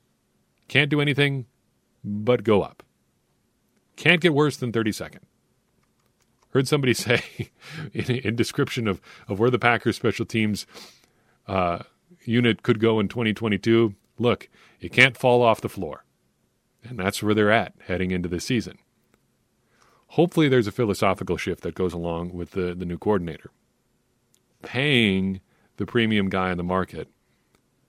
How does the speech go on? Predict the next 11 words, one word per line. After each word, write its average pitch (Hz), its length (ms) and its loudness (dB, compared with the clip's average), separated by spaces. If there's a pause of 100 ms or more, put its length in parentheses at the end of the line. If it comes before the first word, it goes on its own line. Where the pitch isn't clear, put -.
(120)
is 107 180 2
a 107 60 -4
step - 260 -6
in 90 60 -10
the 85 60 -8
right 80 180 -10
direction. 92 480 -10
And 143 160 -2
related 190 460 0
to 160 180 -4
that, - 300 -12